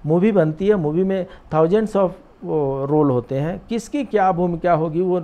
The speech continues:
निर्धारित किया जाता है। जिसको जो रोल दिया गया वही रोल करेगा। किसी को हीरो का रोल दिया गया है, किसी को विलेन का रोल दिया गया है। वो अमरीश पुरी जिनके विलेन बनने से लोग कांप उठते हैं, उस अमरीश पुरी को पॉजिटिव रोल भी दिया गया है।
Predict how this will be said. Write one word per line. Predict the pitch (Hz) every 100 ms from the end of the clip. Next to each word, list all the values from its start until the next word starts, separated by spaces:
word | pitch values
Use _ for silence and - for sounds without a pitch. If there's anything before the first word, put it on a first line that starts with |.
| -
निर्धारित | 147 156 147 151 160 -
किया | 135
जाता | 127 127 127
है। | 147
जिसको | 165 196 254
जो | 175 190
रोल | 226 214
दिया | 180 180
गया | 175 190
वही | 180 208
रोल | 220 180
करेगा। | 151 131 117 117
किसी | 160 185
को | 190 165
हीरो | 156 196
का | 214
रोल | 196 196
दिया | 196 196
गया | 196 202
है, | 247 - _ - - - -
किसी | 196 240
को | 240
विलेन | 226 214 226
का | 214
रोल | 190 147
दिया | 127 117
गया | 104 98
है। | 90 98 _ _ _ - - - - - -
वो | 208
अमरीश | 240 202 202 196
पुरी | - 165 170 233 254
जिनके | 147 165 170 180
विलेन | 156 180 190
बनने | 170 170 175
से | 165
लोग | 160 160 156
कांप | - - 208 226 220
उठते | 160 - 156
हैं, | 160 180 202 - - - -
उस | 226 208
अमरीश | 180 170 -
पुरी | 165 156 160
को | 208
पॉजिटिव | 202 214 190 220 240 220
रोल | 208 202
भी | 190
दिया | 196 185 180
गया | 156 156 143
है। | 120 101